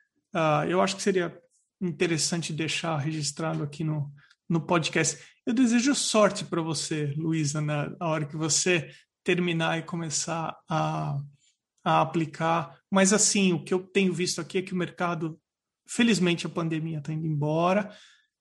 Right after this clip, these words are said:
a vacina, ahm, está resolvendo, o mercado está se abrindo,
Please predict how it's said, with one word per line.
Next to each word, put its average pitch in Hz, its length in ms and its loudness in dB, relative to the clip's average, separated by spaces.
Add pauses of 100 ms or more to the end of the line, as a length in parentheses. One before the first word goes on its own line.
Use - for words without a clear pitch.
a 165 240 2
vacina, 156 840 0 (220)
ahm, 151 520 -2 (1160)
está 196 400 4
resolvendo, 170 800 2
o 185 60 -4
mercado 185 480 -4
está - 220 -8
se - 140 -10 (100)
abrindo, 180 760 2